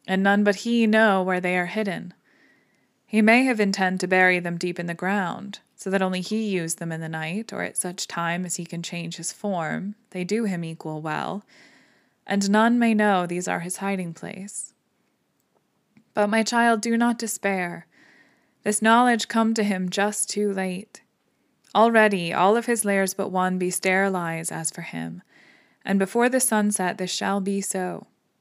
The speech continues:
Then he have no place where he can move and hide. I delayed this morning so that we might be sure.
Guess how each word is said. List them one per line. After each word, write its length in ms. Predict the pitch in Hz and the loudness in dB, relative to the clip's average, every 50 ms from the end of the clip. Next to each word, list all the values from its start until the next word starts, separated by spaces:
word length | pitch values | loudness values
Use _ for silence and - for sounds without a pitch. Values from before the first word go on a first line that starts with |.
| _ _ _ _ _ _ _ _ _ _ _ _ _ _ | _ _ _ _ _ _ _ _ _ _ _ _ _ _
Then 220 | 214 208 208 214 233 | 4 6 6 6 6
he 140 | 233 233 | 4 2
have 220 | 220 208 214 208 196 | 2 2 2 2 2
no 200 | 196 196 202 226 | 2 2 2 0
place 340 | 233 - 220 208 208 202 - | 0 0 0 2 2 2 0
where 120 | - 208 | -2 -2
he 80 | 202 202 | -2 -2
can 180 | 202 208 196 196 | 0 0 0 0
move 380 | 190 190 185 185 185 185 - - | 0 0 -2 -2 -4 -6 -8 -8
and 140 | - 180 175 | -10 -10 -10
hide. 560 | - - 190 185 180 180 175 - - 196 - - _ _ _ _ _ _ _ _ _ _ _ _ _ _ _ _ _ _ | -8 -6 -6 -6 -4 -6 -8 -8 -10 -14 -16 -20 _ _ _ _ _ _ _ _ _ _ _ _ _ _ _ _ _ _
I 140 | - 196 202 | 0 2 2
delayed 400 | 196 208 202 208 226 240 247 226 | 4 4 4 4 4 4 4 2
this 200 | 226 220 - - | 0 -2 -2 -2
morning 360 | 202 190 190 196 190 190 190 | -2 -2 -2 -2 -2 -2 -4
so 100 | 180 - 185 | -4 -4 -6
that 120 | 185 175 | -6 -6
we 80 | - 190 | -6 -6
might 260 | 190 185 190 - 196 | -6 -6 -6 -6 -8
be 100 | 185 180 | -8 -8
sure. 480 | 180 - - 175 175 165 165 160 165 | -8 -8 -10 -8 -8 -10 -10 -12 -14